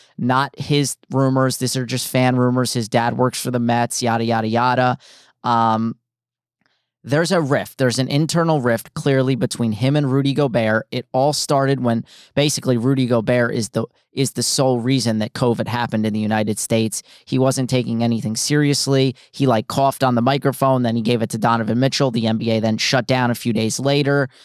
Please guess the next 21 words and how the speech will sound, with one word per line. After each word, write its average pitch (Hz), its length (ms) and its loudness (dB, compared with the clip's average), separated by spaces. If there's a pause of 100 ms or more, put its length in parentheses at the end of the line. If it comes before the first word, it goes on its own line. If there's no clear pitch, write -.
(200)
Blah, 139 220 0
blah, 123 140 0
blah, 113 240 2
blah, 110 140 -2
blah. 110 260 0
The 104 100 -6
bubble 135 400 0
ensued, 131 600 -2 (320)
and 123 500 -2
the 123 140 -2
Lakers 123 320 0
won 113 160 0
a - 20 -2
Fugazi 113 500 -4
championship 127 720 0
in 127 200 -2
said 113 260 -2
buzz-, 110 220 0 (240)
bubble. 113 340 2
But 151 240 -2
anyway, 117 400 -2